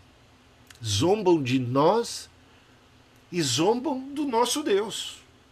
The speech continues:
da nossa fé, colocam ela em xeque. "Olha, de que vale você tá aí servindo seu Deus? Cadê seu Deus nessa hora?" Aliás, quando Jesus tava na cruz, não foi isso que disseram? E aí, você não disse que era filho de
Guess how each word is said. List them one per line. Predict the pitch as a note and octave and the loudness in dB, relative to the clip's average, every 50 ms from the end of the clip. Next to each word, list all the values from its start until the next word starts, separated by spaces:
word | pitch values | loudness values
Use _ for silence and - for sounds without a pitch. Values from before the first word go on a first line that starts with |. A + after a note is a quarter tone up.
| _ _ - _ - _ - - - - - _ _ _ - _ - | _ _ -20 _ -20 _ -20 -20 -20 -20 -20 _ _ _ -20 _ -2
da | - E3+ | -2 -2
nossa | E3+ E3+ F3 G3 G#3 G3+ - A#3+ | 0 2 0 0 0 0 -2 -4
fé, | A#3+ - E3 F3 F#3+ F#3+ E3+ - - _ _ _ - - - - | -6 -4 -4 -2 -2 -4 -6 -12 -20 _ _ _ -20 -20 -10 -4
colocam | D#3+ E3+ E3+ F3+ G#3 G#3+ G#3+ G#3+ G#3 G3 | -2 0 0 0 -2 -2 -2 -2 0 0
ela | G#3 A3+ B3 | 0 0 0
em | A#3+ | -2
xeque. | - - - - D#3+ F#3+ G3 - - - C#3+ C#3 - - - _ - - | -4 -4 -2 0 0 0 -2 -2 -6 -14 -16 -16 -18 -20 -20 _ -20 -12
"Olha, | - - G#3+ B3 A3+ E3+ | -6 -4 -2 -2 -2 -2
de | - F#3 | -4 -8
que | - G#3+ | -14 -10
vale | E3+ D3 E3 F3+ F3+ D#3+ C3 G2 - - - - - - - - _ _ - | -6 -4 -2 -2 -2 -2 -4 -8 -10 -18 -20 -20 -20 -20 -20 -20 _ _ -12
você | B2+ A#2 - - | -10 -8 -8 -8
tá | - - D3 | -8 -4 -4
aí | C#3+ D3 C#3+ C3 | -4 -2 -4 -4
servindo | - - C3+ A#2 A2+ C3+ C3+ A#2+ | -4 -6 -8 -6 -6 -8 -8 -8
seu | - - B2+ A#2 | -6 -6 -6 -4
Deus? | G#2+ C3 C#3 - | -4 -6 -8 -6
Cadê | - F#3 E3+ F3 F3 | -8 -8 -6 -6 -6
seu | - - F3 | -4 -4 -6
Deus | D#3+ B2+ D3 C#3+ B2 | -6 -4 -4 -4 -4
nessa | B2+ A#2+ A#2+ - A#2 A#2 | -6 -8 -8 -6 -6 -6
hora?" | A2+ A2 G#2+ G2+ - | -6 -6 -8 -8 -10
Aliás, | A2+ G2 F#2+ A#2+ C3 B2+ | -10 -8 -6 -6 -6 -8
quando | - - A2+ G2+ | -8 -8 -8 -8
Jesus | F#2 G2+ F#2 F#2+ C3 B2 | -6 -8 -8 -8 -8 -10
tava | - A2+ G#2 G2+ F2+ | -8 -8 -8 -8 -8
na | F2 | -10
cruz, | E2 - - C3+ B2 F#2 | -12 -10 -8 -8 -8 -8
não | F2+ E2 _ _ | -10 -14 _ _
foi | - G#2 G#2+ A#2 | -12 -10 -10 -10
isso | - - - | -10 -12 -14
que | - | -14
disseram? | E2+ - - - - C#3 B2 G#2+ - - - - - _ _ _ - | -14 -14 -12 -10 -8 -8 -8 -8 -12 -18 -20 -20 -20 _ _ _ -12
E | C#4 | -10
aí, | C#4+ C#4+ C4+ A#3+ F3 | -8 -6 -6 -6 -8
você | - - G2 - G3+ | -10 -12 -12 -12 -12
não | A#3+ B3 G#3 | -12 -12 -10
disse | A2+ C3+ B2+ - - | -8 -8 -8 -10 -14
que | - - - A#2+ A2 | -18 -16 -12 -10 -8
era | G#2+ A2 G#2+ F#2+ E2+ | -8 -8 -8 -10 -12
filho | - - B2+ B2 F#2+ E2+ | -12 -10 -10 -10 -10 -10
de | - | -14